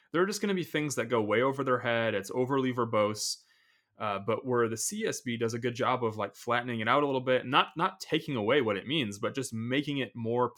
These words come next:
plain, um, more readable for someone of that age group.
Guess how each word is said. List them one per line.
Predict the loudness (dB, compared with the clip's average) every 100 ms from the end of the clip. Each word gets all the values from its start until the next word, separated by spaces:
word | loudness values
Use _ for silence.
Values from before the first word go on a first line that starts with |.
| -12
plain, | -6 -4 -4 -6 -6 -10 _ _ _ _ -6
um, | -4 -4 -6
more | -8 -2 0 -2 -4
readable | -8 -2 2 2 2 0 2 0 -2
for | -6 -2 0 4 4 2 0 -6 -10 _ _ _ -12
someone | -2 0 0 0
of | 2
that | 2
age | 2 0 -4
group. | -12 -14